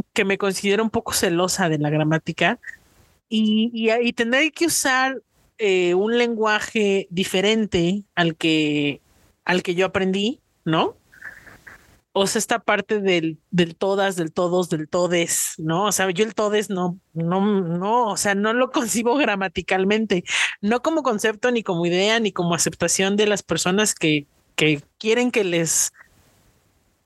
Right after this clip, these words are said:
les hables de ese modo o se identifican de ese modo. O sea, eso yo lo respeto y creo que cada quien tiene la libertad de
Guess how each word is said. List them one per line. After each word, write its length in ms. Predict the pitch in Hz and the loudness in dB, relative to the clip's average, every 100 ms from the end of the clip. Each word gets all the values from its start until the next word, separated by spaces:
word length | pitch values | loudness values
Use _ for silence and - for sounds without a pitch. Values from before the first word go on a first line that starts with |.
| _ 190 | _ -2
les 300 | 190 170 214 | 0 2 0
hables 260 | 220 233 | 2 2
de 60 | 214 | 2
ese 160 | 196 208 | 2 0
modo 320 | 214 226 220 | 0 2 2
o 60 | |
se 120 | 190 180 | 2 0
identifican 500 | 175 170 196 208 190 | 0 0 0 2 2
de 60 | |
ese 140 | 180 190 | 0 0
modo. 300 | 208 185 151 | 0 0 -2
O 60 | 170 | 0
sea, 140 | 202 | 0
eso 340 | 202 233 226 196 | 2 0 -2 -2
yo 120 | 196 | 0
lo 100 | 196 | 0
respeto 460 | 202 180 - 202 226 | 0 -4 -4 -4 -2
y 60 | 202 | -2
creo 160 | 196 | -2
que 100 | 180 | -2
cada 240 | 185 180 165 | -2 0 0
quien 280 | 175 170 - _ | -2 -4 -6 _
tiene 200 | 196 185 | -2 0
la 80 | 185 | 0
libertad 420 | 160 165 165 190 | 0 -2 -2 0
de 280 | 190 170 | 2 0